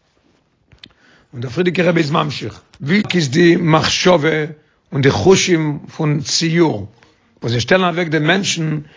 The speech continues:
אין א מצב, וואו זיי מצב מיט דומעטש. קוקט עס, אז איך זע דאס יעצט.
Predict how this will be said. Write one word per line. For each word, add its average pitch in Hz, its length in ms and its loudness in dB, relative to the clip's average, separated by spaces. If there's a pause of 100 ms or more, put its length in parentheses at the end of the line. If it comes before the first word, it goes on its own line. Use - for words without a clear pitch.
(180)
אין 143 100 0
א 147 80 0
מצב, 175 360 -2
וואו 147 260 -2
זיי 170 200 2
מצב 180 380 0
מיט 185 140 0
דומעטש. 190 480 -2
קוקט 185 260 -2
עס, 185 120 4
אז 190 140 0
איך 185 160 0
זע 180 160 0
דאס 196 260 -2
יעצט. - 420 0